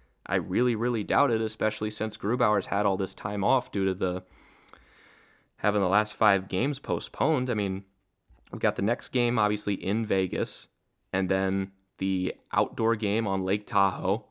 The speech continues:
on Saturday, and then back home against Vegas again. I assume Grubauer starts all of those games. When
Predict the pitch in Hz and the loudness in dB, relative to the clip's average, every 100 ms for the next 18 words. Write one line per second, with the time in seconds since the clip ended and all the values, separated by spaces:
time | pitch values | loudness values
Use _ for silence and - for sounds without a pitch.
0 | _ _ _ _ _ - 95 95 - 101 | _ _ _ _ _ -4 0 0 2 2
1 | 104 95 92 101 - 98 98 101 101 95 | 4 2 0 0 0 0 2 0 -2 0
2 | 95 - - 110 117 127 110 104 117 113 | 0 0 0 0 0 -2 -2 0 0 0
3 | 113 120 123 113 147 185 107 135 143 135 | 0 0 -2 -2 -2 2 4 4 2 -2
4 | 135 131 160 113 123 - 117 117 - 107 | 0 0 2 2 0 0 0 0 -2 -2
5 | 127 117 120 110 127 113 101 - 156 131 | 0 0 -2 -2 -2 -2 -6 -2 0 2
6 | 139 | -2